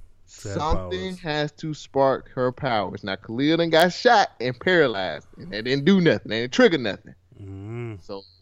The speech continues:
Speaker 2: something got to happen.
Speaker 1: I
Speaker 2: And she
Speaker 1: don't
Speaker 2: care for him.
Speaker 1: No,
Speaker 2: Some
Speaker 1: I
Speaker 2: got to,
Speaker 1: don't
Speaker 2: Tobias should
Speaker 1: know.
Speaker 2: just kill him. Just
Speaker 1: Ju-
Speaker 2: kill him.
Speaker 1: <laughs> Wow. Okay. <laughs>
Speaker 2: <laughs>
Speaker 1: Goddamn. Okay, yeah. I, I don't,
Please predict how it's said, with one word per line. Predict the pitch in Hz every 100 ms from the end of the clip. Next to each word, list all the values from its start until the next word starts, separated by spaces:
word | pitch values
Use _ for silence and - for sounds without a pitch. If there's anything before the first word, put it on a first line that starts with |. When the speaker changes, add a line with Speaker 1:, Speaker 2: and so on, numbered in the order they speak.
| _
Speaker 2:
something | 92 - 123 196 226
got | 185 160
to | 147
happen. | 180 240 202 190 196 - _ _ _ _ -
Speaker 1:
I | 190
Speaker 2:
And | 208
she | 123 110
Speaker 1:
don't | 104 98 - -
Speaker 2:
care | 226 262
for | 262 220 208 208
him. | 208 -
Speaker 1:
No, | 120 117 107
Speaker 2:
Some | 101 98 123 208
Speaker 1:
I | 240
Speaker 2:
got | 214
to, | 202 202
Speaker 1:
don't | 202
Speaker 2:
Tobias | 190 143 143 110
should | 98
Speaker 1:
know. |
Speaker 2:
just | 127 -
kill | 135 113
him. | 92 - _ _ _ -
Just | 202 175
Speaker 1:
Ju- |
Speaker 2:
kill | - 110
him. | 95 87
Speaker 1:
<laughs> | - - - - 110
Wow. | 104 95 - - -
Okay. | 143 - - - -
<laughs> | 180 - - 185 359 151
Speaker 2:
<laughs> | - - -
Speaker 1:
Goddamn. | 175 131 - 139 135 139 139 - - - -
Okay, | 156 185 165 143
yeah. | 175 160 120 92 - - - -
I, | 165 202 196 -
I | 185 220
don't, | 170 180 180 165